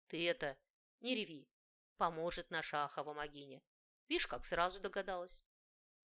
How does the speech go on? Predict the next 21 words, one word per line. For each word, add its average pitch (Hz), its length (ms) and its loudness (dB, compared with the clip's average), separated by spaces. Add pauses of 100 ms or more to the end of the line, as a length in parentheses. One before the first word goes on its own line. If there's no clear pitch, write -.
(260)
«Но 143 260 -20
почему 160 520 -2
вы 170 100 -6
принесли 180 540 -4
ребёнка 214 500 -6
ко 233 200 -4
мне, 247 360 -8 (540)
а 165 100 -2
не 190 120 -4
к - 100 -14
травнице 175 680 -2
или 170 140 -10
настоящему 190 720 -4
магу?» 285 440 -4 (600)
Испугалась 151 640 -4
я 135 100 -2
ответственности 170 760 -6
за 147 180 -4
жизнь 165 260 -10
маленького 143 480 -8
человечка. 139 680 -8